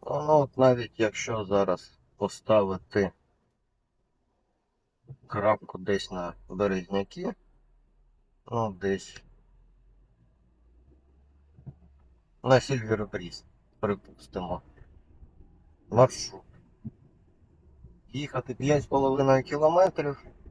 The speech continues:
десять хвилин, але стати в красний коефіцієнт, грубо кажучи.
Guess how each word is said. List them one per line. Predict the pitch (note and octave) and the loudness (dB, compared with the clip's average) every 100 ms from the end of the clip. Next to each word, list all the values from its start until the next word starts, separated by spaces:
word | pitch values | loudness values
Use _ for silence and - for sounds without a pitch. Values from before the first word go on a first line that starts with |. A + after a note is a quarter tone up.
| - | -2
десять | C3 B2+ B2 | -2 -2 -12
хвилин, | - B2+ C3+ D#3 E3+ E3 - - - - _ _ _ _ - - - - - - - - | -10 -6 -2 -2 -4 -8 -14 -20 -20 -20 _ _ _ _ -20 -20 -20 -20 -20 -20 -20 -2
але | G#2+ C3+ G3 F#3 | 2 6 6 4
стати | - D3+ D#3 D3 | 2 6 6 6
в | C3+ | -6
красний | - B2+ C3+ - A#2+ A2 - - - - _ - - - _ - - _ | 0 4 4 4 -4 -4 -10 -20 -20 -20 _ -20 -20 -20 _ -20 -20 _
коефіцієнт, | - B2 B2+ A#2+ - - - - F2 - | -4 -2 -2 -4 -10 -12 -14 -14 -20 -12
грубо | G#2 G#2 G2+ | -8 -6 -6
кажучи. | - F2+ - - - | 0 0 0 -12 -20